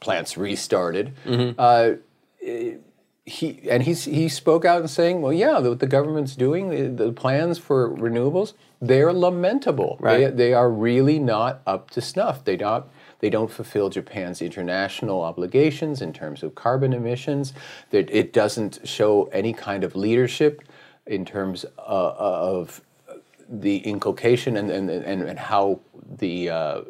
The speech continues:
Speaker 1: renewables will be included." Japan's missing the boat.
Speaker 2: Right.
Speaker 1: And that's not something a cabinet minister is supposed to be saying, especially to foreign audiences,
Speaker 2: Sure.
Speaker 1: which
Speaker 2: Well,
Speaker 1: is what he did.
Speaker 2: Yeah.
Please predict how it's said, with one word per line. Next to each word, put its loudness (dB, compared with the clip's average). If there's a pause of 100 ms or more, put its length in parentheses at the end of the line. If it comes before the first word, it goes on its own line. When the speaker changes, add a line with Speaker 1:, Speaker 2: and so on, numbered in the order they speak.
(120)
Speaker 1:
renewables -4
will -8
be -10
included." 0 (800)
Japan's 2 (300)
missing 2
the 2
boat. 4
Speaker 2:
Right. 2
Speaker 1:
And 2 (240)
that's 2
not 0
something 0
a 2
cabinet -4
minister -8
is -8
supposed -2
to -18
be -2
saying, 2
especially -6
to -6
foreign -2
audiences, 0
Speaker 2:
Sure. 6 (460)
Speaker 1:
which 10
Speaker 2:
Well, 6
Speaker 1:
is 2
what 8
he 4
did. 0
Speaker 2:
Yeah. 4